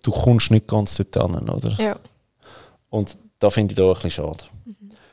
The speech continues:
Speaker 2: Also
Speaker 1: Doch
Speaker 2: das heisst aber, wenn es ja, eben, es bezieht sich ja auf den versicherten Lohn, hast du gesagt, und das, der geht wie nicht mehr auf, auch wenn der Lohn wird höher werden. Das heisst, die Endsumme, die bleibt eigentlich auch.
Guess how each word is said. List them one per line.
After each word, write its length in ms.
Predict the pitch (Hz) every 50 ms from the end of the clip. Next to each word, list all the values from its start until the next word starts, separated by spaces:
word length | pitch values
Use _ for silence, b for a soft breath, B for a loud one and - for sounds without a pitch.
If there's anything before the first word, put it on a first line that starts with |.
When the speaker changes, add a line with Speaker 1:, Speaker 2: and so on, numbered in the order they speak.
| b b b b b b _ _ _ _ _ _ _ _ - - -
Speaker 2:
Also 200 | 226 - 208 220
Speaker 1:
Doch 60 | -
Speaker 2:
das 100 | - 220
heisst 180 | 220 220 - -
aber, 240 | 214 202 214 208 196
wenn 220 | 202 196 196 202
es 120 | 202 -
ja, 280 | - 202 185 185 185 -
eben, 140 | - 208 196
es 100 | 220 -
bezieht 380 | - - 226 214 - 233 220 -
sich 100 | - -
ja 80 | 214
auf 80 | 208 -
den 80 | 202 208
versicherten 540 | - - 220 214 - 233 226 220 - 220
Lohn, 260 | 214 196 202 208 220 226
hast 120 | 214 220
du 40 | -
gesagt, 300 | - 190 180 175 175 -
und 100 | 190 -
das, 160 | 202 202 - - - - -
der 140 | 202 196
geht 280 | 196 - 214 202 196 196 -
wie 300 | 196 196 208 214 214 214
nicht 220 | 202 202 214 214 214
mehr 120 | 220 -
auf, 220 | 233 233 240 -
auch 160 | 240 233 226 208
wenn 160 | 196 196 190
der 120 | 196 196
Lohn 200 | 196 196 202 196
wird 180 | 196 196 196 -
höher 280 | 220 220 233 - 240
werden. 320 | 240 233 226 233 233 - 240 B B B B B B B B B
Das 140 | - -
heisst, 220 | 214 196 202 - -
die 60 | 220
Endsumme, 580 | 202 190 202 208 226 - - 240 214 208 202 185
die 100 | 196 196
bleibt 320 | 185 196 208 208 - -
eigentlich 500 | 196 185 185 180 - 190 180 180 185 -
auch. 280 | 170 170 175 175 175